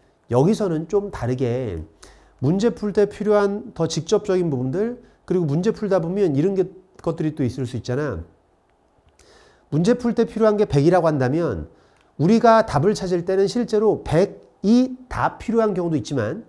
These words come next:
백이 아니라 한 칠십, 팔십, 때로는 사십, 오십 정도만 가지고도 문제 답을 뽑아내는 게 가능하기도 하거든요. 객관-, 객관식 문제니까. 그치?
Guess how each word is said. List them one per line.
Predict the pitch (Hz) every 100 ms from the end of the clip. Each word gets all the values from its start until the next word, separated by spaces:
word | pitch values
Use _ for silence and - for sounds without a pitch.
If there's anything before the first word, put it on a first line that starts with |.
| _ _ _ -
백이 | 147 156 233
아니라 | 127 180 151 78 - _ -
한 | 190
칠십, | - 269 247
팔십, | 226 220 165 104 - -
때로는 | 233 226 220
사십, | 208 139 160 196
오십 | 190 185
정도만 | 196 185 185
가지고도 | 160 127 131 160
문제 | 160 123 170
답을 | 165 151 160
뽑아내는 | 190 180 170 160 156
게 | 165
가능하기도 | 165 131 143 143 131 151 170 170 _ _ _ _ _ _ _ _ _ _ _
하거든요. | - 156 120 110 107 156
객관-, | - 185 180
객관식 | - 165 220 165
문제니까. | 131 98 80 80 82 85 _ _ _ _
그치? | 127 - 98